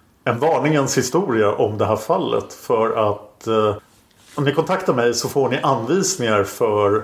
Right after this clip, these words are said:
vad ni ska skriva. Och sen är det meningen att ni ska välja ett fall, och så kollar jag att det inte är gjort. Och precis efter att du hade bestämt dig, du hade skrivit klart Pojken i lådan,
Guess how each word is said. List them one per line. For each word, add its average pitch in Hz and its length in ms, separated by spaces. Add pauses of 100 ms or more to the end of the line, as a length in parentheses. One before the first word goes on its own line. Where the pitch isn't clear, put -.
vad 110 160
ni 113 80
ska 117 120
skriva. 143 320
Och 123 120
sen 170 120
är 170 40
det 180 60
meningen 120 220
att 107 60
ni 123 60
ska - 140
välja 143 300
ett 160 120
fall, 110 220
och - 140
så - 120
kollar 123 260
jag 107 120
att 95 60
det 117 180
inte 104 240
är 113 40
gjort. - 380 (520)
Och 120 120
precis 190 280
efter 165 640
att - 420
du 117 220
hade 107 160
bestämt 185 400
dig, 110 160
du 110 100
hade 120 120
skrivit 104 280
klart 185 380
Pojken 117 300
i - 20
lådan, 104 340